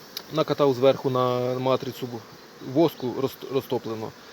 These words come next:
Зняв її з силікона, дуже класно знімається. І причепив сюди. Так, це у нас рамочка номер два. Можна переглянути попереднє відео, буде тут, в кінці відео буде тут в верхньому куту, е, ну, підказка таке, е,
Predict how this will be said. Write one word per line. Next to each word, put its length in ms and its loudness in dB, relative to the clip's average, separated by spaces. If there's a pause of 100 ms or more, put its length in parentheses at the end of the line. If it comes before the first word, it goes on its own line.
(320)
Зняв 400 4
її 180 0
з 60 -8
силікона, 480 0
дуже 200 -4
класно 320 -2
знімається. 540 -6
І 60 -4
причепив 520 -4
сюди. 220 -6 (920)
Так, 240 -8
це 80 0
у 60 0
нас 200 -4
рамочка 380 -4
номер 340 -6
два. 160 -6 (1300)
Можна 220 2
переглянути 440 2
попереднє 420 2
відео, 360 2
буде 240 4
тут, 200 -2 (480)
в 40 -18
кінці 300 -2
відео 260 4
буде 180 6
тут 180 -2
в 160 -10
верхньому 420 0
куту, 340 0 (280)
е, 180 -2
ну, 120 -8
підказка 500 2
таке, 220 -4
е, 120 -2